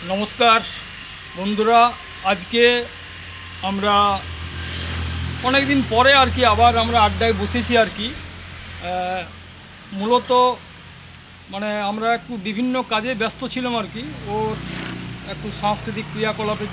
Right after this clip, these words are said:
জন্যে ব্যস্ত ছিল, আমিও একটু শুটিং ফুটিংয়ের জন্য ব্যস্ত ছিলাম। কাজেই আমাদের যে নিয়মিত আড্ডা, যেটা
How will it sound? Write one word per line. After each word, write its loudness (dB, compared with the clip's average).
জন্যে -4
ব্যস্ত -4
ছিল, -2
আমিও -6
একটু -4
শুটিং -6
ফুটিংয়ের -6
জন্য -6
ব্যস্ত -6
ছিলাম। -6
কাজেই -6
আমাদের -4
যে -6
নিয়মিত -6
আড্ডা, 4
যেটা -4